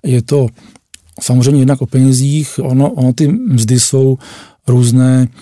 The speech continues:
podle toho, jaká to je loď. Eh, na tankerech jsou třeba daleko větší mzdy než na normální lodích, by to riziko poškození zdraví a nějaké úrazu je třeba daleko větší než, než, eh, na, eh, standardních lodích.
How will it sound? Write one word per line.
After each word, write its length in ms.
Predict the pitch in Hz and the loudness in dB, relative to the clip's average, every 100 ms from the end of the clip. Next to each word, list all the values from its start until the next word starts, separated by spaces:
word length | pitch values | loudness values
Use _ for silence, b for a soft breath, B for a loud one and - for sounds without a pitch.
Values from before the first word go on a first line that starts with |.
| B B | B B
podle 220 | - 127 120 | -4 -2 0
toho, 140 | 131 | -2
jaká 260 | 123 131 123 | 0 -2 -2
to 140 | 131 | 0
je 60 | 127 | 0
loď. 420 | 110 123 120 - | 0 -4 -4 -4
Eh, 40 | 123 117 113 120 123 151 | -2 -2 -4 -6 -8 -6
na 100 | 120 | -6
tankerech 440 | 113 120 123 120 | -2 -2 0 -2
jsou 120 | - 127 | -2 -4
třeba 140 | 127 | -2
daleko 220 | 113 113 | -2 -2
větší 220 | 120 - | -4 0
mzdy 280 | 127 107 120 | 0 2 0
než 240 | 120 113 - B B B | 0 -2 -12 B B B
na 60 | 123 | -2
normální 440 | 117 110 120 120 | 0 2 2 2
lodích, 220 | 117 117 120 | 0 0 0
by 100 | 120 | 0
to 120 | 123 | 0
riziko 500 | 113 113 - 127 113 B B B _ | 0 -2 -2 -4 -4 B B B _
poškození 520 | 117 - 117 117 123 | -6 -2 0 2 0
zdraví 480 | 113 110 113 117 120 | 0 -2 0 0 0
a 60 | |
nějaké 300 | 113 113 - | 0 -2 -2
úrazu 400 | 127 113 113 117 | -2 0 0 0
je 80 | 120 | -2
třeba 160 | - 117 | -2 -2
daleko 260 | 113 - | -2 -2
větší 340 | 117 113 - 120 | -2 -4 -2 0
než, 360 | 120 - - B B B B _ | 0 -2 -10 B B B B _
než, 440 | 123 110 - - | -2 -2 -4 -6
eh, 220 | 131 120 117 | -4 -2 0
na, 280 | 120 117 226 - | 0 0 -4 -10
eh, 40 | 139 - - - | -8 -6 -8 -10
standardních 760 | 202 - 120 117 120 120 127 123 | -10 -2 0 0 -2 0 -2 -2
lodích. 360 | 123 123 131 | -2 -2 -2